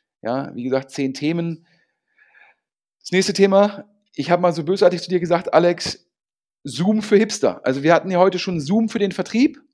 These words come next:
und jetzt hatten wir Zoom für Hipsters. Yo Tribe,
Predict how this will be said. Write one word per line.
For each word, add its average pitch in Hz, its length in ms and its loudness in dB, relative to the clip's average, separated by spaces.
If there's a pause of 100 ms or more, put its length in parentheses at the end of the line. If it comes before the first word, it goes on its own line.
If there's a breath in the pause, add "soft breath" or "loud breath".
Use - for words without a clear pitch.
(300)
und 156 120 -4
jetzt 180 200 -2
hatten 180 320 2
wir 180 460 2
Zoom 190 400 -2
für 190 120 0
Hipsters. 185 640 2 (760 soft breath)
Yo 196 340 8
Tribe, 127 480 2